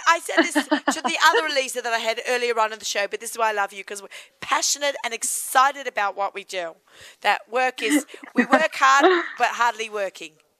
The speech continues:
Speaker 1: See?
Speaker 2: Yes, yes.
Speaker 1: Um, Eliza, so what,
Speaker 2: Baruch
Speaker 1: what,
Speaker 2: Hashem.
Speaker 1: what's going on there in Israel, on the Israel food scene in time for Pesach?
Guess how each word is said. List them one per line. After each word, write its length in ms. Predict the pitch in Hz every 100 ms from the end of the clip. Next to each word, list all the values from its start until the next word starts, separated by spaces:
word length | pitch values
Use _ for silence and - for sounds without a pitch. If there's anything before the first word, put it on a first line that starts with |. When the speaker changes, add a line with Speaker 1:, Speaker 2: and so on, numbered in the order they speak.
| _ _ _ _ _
Speaker 1:
See? 360 | - - 226 392 -
Speaker 2:
Yes, 680 | 190 196 240 185 - - -
yes. 560 | 220 208 160 - - - - - -
Speaker 1:
Um, 220 | 220 220 -
Eliza, 440 | 247 262 262 226
so 160 | - 254
what, 40 | 233
Speaker 2:
Baruch 220 | 190 190
Speaker 1:
what, 80 | 202 302
Speaker 2:
Hashem. 100 | 180
Speaker 1:
what's 220 | - -
going 260 | 302 294 269
on 140 | 254
there 160 | 247 233
in 80 | 226
Israel, 280 | 233 240 220
on 60 |
the 160 | 220 226
Israel 360 | 220 226 214
food 360 | 208 - 220 220
scene 220 | 226 214
in 120 | 208 196
time 300 | - 202 202
for 120 | 202
Pesach? 680 | - 185 175 202 247 330